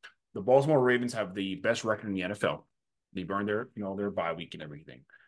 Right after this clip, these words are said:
They've been, you know, they beat down Miami last week. They beat, you know, they've been playing, they've been beating teams by a significant amount of points,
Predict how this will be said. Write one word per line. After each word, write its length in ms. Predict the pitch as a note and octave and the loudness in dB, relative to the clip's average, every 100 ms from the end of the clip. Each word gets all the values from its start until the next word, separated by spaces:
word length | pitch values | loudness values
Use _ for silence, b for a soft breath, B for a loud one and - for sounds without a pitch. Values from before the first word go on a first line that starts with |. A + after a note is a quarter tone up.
| - | -12
They've 140 | E2+ | -10
been, 160 | F2+ F2 B2+ | -8 -8 -6
you 200 | A2 F#2+ | -4 -4
know, 80 | |
they 260 | F2+ F2+ - - | -4 -8 -8 -8
beat 240 | A2+ A#2 | -8 0
down 340 | B2 A2+ A2+ | 2 4 2
Miami 500 | G#2+ G#2 G#2 G#2 G#2 | 2 0 0 -2 -2
last 400 | F#2+ F2 F2 - | 0 0 -2 -6
week. 320 | F2+ F2 E2 - - | -6 -6 -6 -12 -16
They 100 | F2 | -14
beat, 220 | - A#2+ | -14 -10
you 60 | G2+ | -8
know, 100 | F2+ | -6
they've 240 | F2 E2+ | -6 -8
been 140 | F2+ | -10
playing, 420 | E2 A#2 G#2+ G#2 G#2 | -6 -2 0 0 -2
they've 140 | G2+ | -6
been 140 | F#2 F2 | -6 0
beating 240 | A#2+ B2+ | 2 2
teams 300 | A#2 A#2 G#2 | 0 0 0
by 160 | G2 F#2+ | 0 0
a 60 | |
significant 360 | - F#2+ F#2 G2 | -4 -10 -8 -6
amount 200 | F2 F2 | -6 -6
of 80 | - | -8
points, 440 | E2+ D#2 D2+ | -10 -8 -10